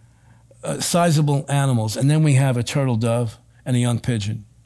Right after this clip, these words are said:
We've got large animals all the way down to very small birds. Then he brought all these to him, to God,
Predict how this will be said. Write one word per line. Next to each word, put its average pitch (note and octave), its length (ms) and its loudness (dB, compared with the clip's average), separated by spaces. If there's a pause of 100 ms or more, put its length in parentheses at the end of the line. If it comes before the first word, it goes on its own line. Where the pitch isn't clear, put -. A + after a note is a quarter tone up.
(320)
We've C3+ 220 0
got C3+ 440 -2
large D3+ 320 2
animals D3+ 440 2
all C#3+ 180 -4
the D3 60 -2
way C#3 80 0
down B2+ 300 -2
to A#2+ 180 -4
very A#2+ 240 -4
small A#2 320 -2
birds. G#2 480 -6 (1080)
Then D3+ 140 4
he E3 80 4
brought E3+ 240 2
all F3+ 140 4
these C3+ 280 2
to B2 80 0
him, A#2 200 2
to C3+ 100 -2
God, A2 380 -2